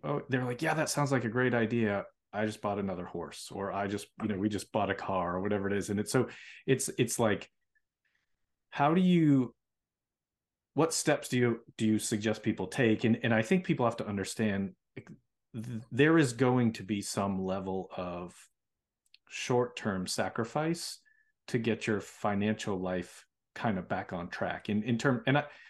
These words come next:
sacrifice is probably the wrong word, because in reality, like, y-, you don't, what we're talking about sacrificing is stuff,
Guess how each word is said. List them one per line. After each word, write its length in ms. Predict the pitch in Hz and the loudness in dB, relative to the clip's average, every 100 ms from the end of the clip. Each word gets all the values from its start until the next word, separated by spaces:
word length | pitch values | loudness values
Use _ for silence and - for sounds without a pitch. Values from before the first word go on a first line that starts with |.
| - _ - | -20 _ -8
sacrifice 560 | - 165 165 175 131 120 | 0 2 2 2 2 2
is 60 | |
probably 220 | 110 127 | 2 4
the 40 | 107 | 4
wrong 220 | 107 101 | 2 2
word, 260 | 139 123 110 | 2 2 0
because 240 | 117 113 | -2 -2
in 100 | 113 | 0
reality, 640 | 110 135 147 110 107 104 _ _ _ _ | 2 4 4 4 2 0 _ _ _ _
like, 320 | - 98 90 - _ _ _ _ _ _ _ _ | -6 -6 -6 -18 _ _ _ _ _ _ _ _
y-, 140 | 117 110 | -12 -8
you 80 | 123 | -4
don't, 160 | 135 117 - _ _ - - _ _ _ _ _ | -4 -4 -10 _ _ -20 -20 _ _ _ _ _
what 220 | - 120 107 | -4 -4 0
we're 240 | 104 107 | 0 0
talking 340 | 104 147 - | 2 0 4
about 180 | 117 107 | 2 2
sacrificing 580 | - 117 - 101 92 92 | 0 -2 -2 -4 -2 -4
is 100 | 87 | -4
stuff, 400 | - - - - | -6 -8 -12 -20